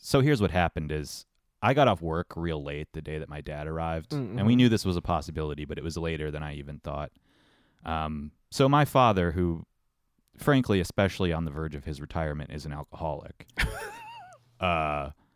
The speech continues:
Speaker 1: had been at a bar
Speaker 2: Oof.
Speaker 1: since, I think, three thirty or four in the afternoon.
Speaker 2: What?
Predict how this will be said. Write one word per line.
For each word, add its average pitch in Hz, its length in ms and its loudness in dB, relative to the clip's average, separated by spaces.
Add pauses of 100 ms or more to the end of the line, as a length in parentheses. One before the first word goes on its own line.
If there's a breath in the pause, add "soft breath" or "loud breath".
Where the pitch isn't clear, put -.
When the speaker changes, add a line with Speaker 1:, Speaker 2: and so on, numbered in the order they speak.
(360)
Speaker 1:
had 98 240 0
been 123 220 8
at 98 260 4
a 82 60 0
bar 80 640 4
Speaker 2:
Oof. - 560 -16
Speaker 1:
since, - 680 -4
I 87 60 -10
think, 90 300 -4
three 82 340 -12
thirty 80 480 -4
or 78 80 -4
four 80 340 -4
in 80 80 -2
the 78 120 -4
afternoon. 78 540 -4
Speaker 2:
What? 160 340 -2